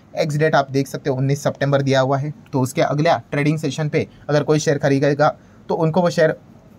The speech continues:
मतलब eligible यहाँ पे हो जाएंगे split के लिए, पन्द्रह बीस दिन के बाद share account में आ जाएंगे। But bonus buyback split के लिए कभी भी share खरीदना होता नहीं है, मैंने काफ़ी बार समझाया। company कौन सी है? नंदन डेनिम लिमिटेड,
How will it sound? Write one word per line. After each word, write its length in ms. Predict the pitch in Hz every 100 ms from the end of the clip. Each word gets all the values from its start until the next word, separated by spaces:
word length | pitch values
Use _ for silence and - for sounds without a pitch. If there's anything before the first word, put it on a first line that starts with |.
| - 175
मतलब 240 | 190 233
eligible 460 | 185 196 196 185 180
यहाँ 120 | 147
पे 60 | 170
हो 140 | 135
जाएंगे 240 | 147 147 196
split 300 | - 143 -
के 120 | 110
लिए, 120 | 107
पन्द्रह 240 | 135 147
बीस 140 | 147 147
दिन 140 | 143
के 100 | 147
बाद 120 | 147 147
share 200 | 139 127
account 260 | 131 131
में 60 | 160
आ 120 | 131
जाएंगे। 280 | 117 101 120 - -
But 100 | 147
bonus 240 | 151 175 180
buyback 260 | 165 170
split 240 | - 170 156
के 100 | 160
लिए 100 | 156
कभी 200 | 151 151
भी 80 | 160
share 180 | 160
खरीदना 320 | - 135 135 147
होता 220 | 127 139
नहीं 140 | 160
है, 60 | 160
मैंने 180 | 139 139
काफ़ी 240 | 131 147
बार 120 | 147
समझाया। 280 | 143 143 160
company 280 | 160 151 170
कौन 160 | 175 165
सी 120 | 190
है? 120 | 196 - - - -
नंदन 440 | 156 180 196 196 196 - - -
डेनिम 280 | 147 160 170 - - - 123
लिमिटेड, 440 | 135 123 -